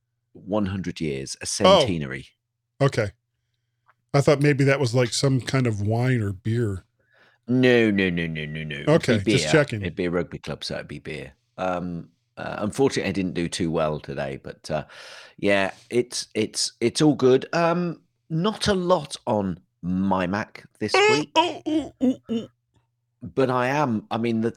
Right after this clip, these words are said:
Speaker 1: the amount of time that I use Windows, oh, it is
Speaker 2: Ugh.
Speaker 1: awful. So I, I linked it up to this screen that I've got,
Speaker 2: Mm-hmm.
Speaker 1: and I just looked at the screen and I thought, "Why have you, why have you duplicated that, Windows?" And I went into settings and had to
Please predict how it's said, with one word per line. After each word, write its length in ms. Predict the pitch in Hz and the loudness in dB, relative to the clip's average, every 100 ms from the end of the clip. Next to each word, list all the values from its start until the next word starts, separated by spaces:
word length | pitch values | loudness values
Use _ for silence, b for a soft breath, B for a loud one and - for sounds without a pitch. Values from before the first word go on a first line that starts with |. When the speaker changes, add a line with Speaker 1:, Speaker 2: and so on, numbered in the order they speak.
| - | -4
Speaker 1:
the 120 | 123 | -2
amount 300 | 123 160 127 | 0 0 -4
of 80 | 95 | -8
time 360 | - 120 110 90 | -8 -4 -4 -4
that 60 | |
I 100 | 65 92 | -4 -4
use 360 | 92 101 82 | 0 0 0
Windows, 600 | 98 98 85 71 71 - - | -2 -2 -2 -6 -8 -12 -12
oh, 280 | 139 110 78 | -12 -12 -10
it 160 | - 170 | -4 -2
is 140 | 92 101 | -2 -2
Speaker 2:
Ugh. 140 | 104 101 | 0 -2
Speaker 1:
awful. 220 | - 76 | -4 -8
So 180 | - 131 | -2 -2
I, 100 | 135 - - | -2 -4 -2
I 100 | 151 | 0
linked 360 | 160 202 156 - | 2 0 -2 -4
it 60 | |
up 280 | 139 127 - | -2 -2 -4
to 100 | - | -8
this 160 | 92 - | -6 -6
screen 380 | - 123 117 95 | -6 -2 -2 -4
that 80 | |
I've 160 | - 76 | -8 -8
got, 280 | - 69 71 B B B B | -6 -6 -6 B B B B
Speaker 2:
Mm-hmm. 140 | 143 | 4
Speaker 1:
and 100 | 175 | 4
I 40 | 170 | 2
just 260 | 175 180 | 0 -2
looked 320 | 196 202 139 - | 0 0 0 -6
at 80 | |
the 60 | 127 | -4
screen 420 | - - 123 107 | -6 0 0 0
and 40 | 107 | -2
I 40 | |
thought, 320 | - 127 127 | -4 -4 -4
"Why 520 | - 170 240 220 190 147 | -8 -6 0 2 2 2
have 180 | 110 | 0
you, 260 | 95 92 80 _ _ _ | -2 -2 -4 _ _ _
why 220 | 233 254 | -4 0
have 120 | 196 | 0
you 60 | - - | 0 -8
duplicated 640 | 107 - - - 82 60 - | -6 -6 -8 -10 -10 -10 -10
that, 220 | 82 78 - | -8 -8 -6
Windows?" 760 | 95 92 101 104 107 104 - B B B | -4 -2 -2 -2 -4 -6 -12 B B B
And 100 | 113 | -4
I 40 | |
went 180 | 120 123 | 0 0
into 220 | 117 98 104 | 0 -2 -4
settings 680 | - 123 - 110 104 98 | -4 -4 -4 -4 -4 -4
and 100 | 107 | -6
had 140 | 101 110 | -8 -10
to 140 | 113 | -12